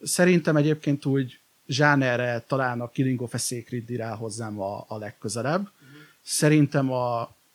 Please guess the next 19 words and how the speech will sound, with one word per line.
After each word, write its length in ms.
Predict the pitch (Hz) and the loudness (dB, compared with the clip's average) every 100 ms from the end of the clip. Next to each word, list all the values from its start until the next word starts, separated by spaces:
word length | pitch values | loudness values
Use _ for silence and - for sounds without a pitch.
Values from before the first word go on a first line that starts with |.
| _ _ _ _ _ - | _ _ _ _ _ -4
pusztán 380 | 151 - 147 135 | -2 0 0 0
objektíven 560 | 131 135 123 143 127 | 0 -2 -2 -2 -2
a 40 | 120 | -4
Lobster 400 | 117 - - 117 | -6 -6 -6 -6
a 80 | 110 | -6
legtökéletesebb 1120 | 110 - _ 113 - 117 113 117 - 120 123 _ | -8 -12 _ -12 -10 -10 -10 -10 -8 -8 -10 _
film, 340 | - 135 180 202 | -8 -6 -4 -6
tehát 200 | 123 - | -6 -4
hogy 120 | 139 | -4
az 120 | 135 | -2
az, 120 | 123 | -4
ami 240 | 127 131 127 | -2 -2 -2
a 320 | 120 117 135 _ _ _ - | -2 -4 -8 _ _ _ -2
legjobban 520 | 143 139 143 135 131 | 0 4 2 4 4
működő 440 | 131 131 127 123 | 2 2 -2 -4
allegória, 600 | 120 127 120 131 131 131 | -4 -4 -4 -2 -2 -2
meg 200 | 120 120 | -4 -6
a 40 | 120 | -6
legkomplettebb. 1200 | 123 117 - - 113 - 117 113 - 120 180 | -6 -8 -14 -10 -10 -6 -8 -8 -8 -8 -8